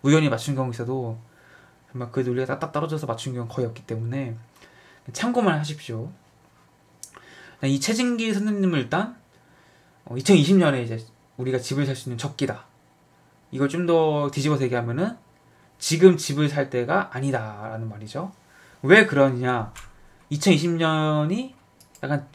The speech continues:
구-, 부동산 구매 적기인 이유는 일단 이천십칠 년에서 이천십팔 년에 공급 물량이 많은데 이 공급 물량의 소화가 이제 다 거의 다 시-, 될 시점이기 때문에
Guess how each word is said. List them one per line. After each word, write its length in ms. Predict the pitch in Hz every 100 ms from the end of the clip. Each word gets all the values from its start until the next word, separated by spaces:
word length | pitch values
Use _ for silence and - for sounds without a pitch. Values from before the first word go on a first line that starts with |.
| -
구-, 280 | 160 156 -
부동산 460 | - 156 175 170 160
구매 300 | 143 139 139
적기인 400 | 139 - 147 123
이유는 420 | 117 151 175 110 - - - - - - - - - - - -
일단 120 | 160 165
이천십칠 580 | 170 240 220 - -
년에서 220 | 262 226 185
이천십팔 520 | - 170 - - 247
년에 240 | 226 185
공급 300 | 185 180 202
물량이 1040 | 190 160 123 107 101 - _ _ _ - 135
많은데 680 | 117 135 143 120 135 262 - _ - -
이 100 | 151
공급 320 | - 160 180
물량의 440 | 170 160 151 143 139
소화가 580 | 202 190 165 226 269 - _
이제 300 | 131 120 117
다 180 | 117 143
거의 240 | - 156 170
다 80 |
시-, 180 | 151 - _
될 140 | - 135
시점이기 420 | - 190 170 151
때문에 540 | 120 120 175 147 113